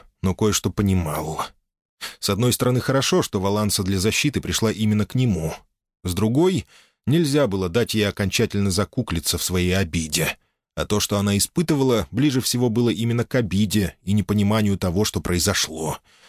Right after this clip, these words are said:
Понятие того, что хорошо, плохо, что такое печаль, радость и прочие чувства,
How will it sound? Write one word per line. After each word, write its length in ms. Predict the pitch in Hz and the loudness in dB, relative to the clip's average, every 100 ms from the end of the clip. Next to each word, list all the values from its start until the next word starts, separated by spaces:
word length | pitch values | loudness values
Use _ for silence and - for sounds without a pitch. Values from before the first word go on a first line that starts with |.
| _ _ - | _ _ -2
Понятие 420 | 147 190 175 175 | 2 2 2 2
того, 240 | 160 165 | 2 2
что 140 | - 147 | 0 0
хорошо, 640 | 156 147 - 165 170 107 - | 0 0 2 2 2 0 -2
плохо, 560 | 127 156 151 123 101 - | 2 2 2 -2 -4 -6
что 220 | - 131 | -4 -2
такое 300 | 113 95 87 | 0 0 -2
печаль, 580 | 98 - 131 147 135 98 _ - | 0 0 2 4 2 -2 _ -2
радость 520 | 120 127 117 98 - | 0 2 2 -2 -4
и 40 | |
прочие 440 | - 147 165 107 90 | 0 2 2 2 0
чувства, 600 | - 92 - - 147 | -2 -2 -2 -4 -6